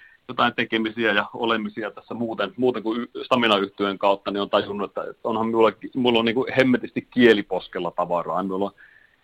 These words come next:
Monty Pythonia elämässä kyllä niinku enemmän, enemmän kuin varmaan usealla. Että on, on aikamoinen sohlaaja ja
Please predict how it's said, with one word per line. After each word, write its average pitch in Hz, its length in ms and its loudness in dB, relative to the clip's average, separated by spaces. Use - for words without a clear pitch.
Monty 131 380 2
Pythonia 104 540 0
elämässä 107 500 2
kyllä 107 200 -4
niinku 104 240 -6
enemmän, 104 360 -4
enemmän 107 320 -4
kuin 98 160 -8
varmaan 95 500 0
usealla. 90 560 -4
Että - 160 -12
on, 127 280 -2
on 160 220 4
aikamoinen 139 480 4
sohlaaja 113 640 0
ja 95 140 -8